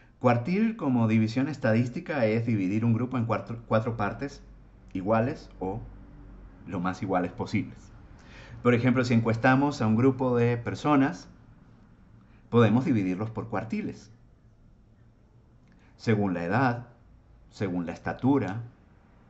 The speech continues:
¿verdad? Medidas que nos permitan dividir en varios grupos, ¿no? ¿Para qué? Para quizás distinguir ciertas variables dentro de ese grupo.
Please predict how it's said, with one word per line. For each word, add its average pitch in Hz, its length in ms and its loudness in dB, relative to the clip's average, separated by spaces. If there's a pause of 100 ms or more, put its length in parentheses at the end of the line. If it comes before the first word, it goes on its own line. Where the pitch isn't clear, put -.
(400)
¿verdad? 87 360 -8 (880)
Medidas 123 520 6
que 123 120 2
nos 107 140 2
permitan 107 520 -2
dividir 104 360 0
en 117 100 0
varios 117 260 0
grupos, - 420 -6 (540)
¿no? - 100 -18 (960)
¿Para 110 280 0
qué? 180 180 -4
Para 82 400 -10
quizás 92 420 -8
distinguir 107 760 -2 (960)
ciertas 98 460 -2
variables 110 540 0 (560)
dentro 92 440 -4
de 82 100 -6
ese 92 180 -8
grupo. 113 320 0